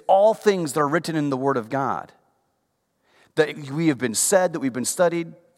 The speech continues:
And John is saying, as he's being reminded of where Christ was at the Last Supper in that upper room. He's recalling these things probably to his mind.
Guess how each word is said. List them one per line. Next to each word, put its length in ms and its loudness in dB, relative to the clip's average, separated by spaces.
And 160 -6
John 240 2
is 80 -4
saying, 320 -4
as 200 0
he's 160 -4
being 200 -6
reminded 640 -4
of 200 -6
where 160 0
Christ 420 -6
was 640 -10
at 160 -6
the 60 -10
Last 260 -2
Supper 300 -4
in 40 -16
that 140 -4
upper 220 -6
room. 320 -14
He's 240 -8
recalling 720 -4
these 320 -10
things 400 -6
probably 360 -2
to 140 -10
his 180 -4
mind. 420 -10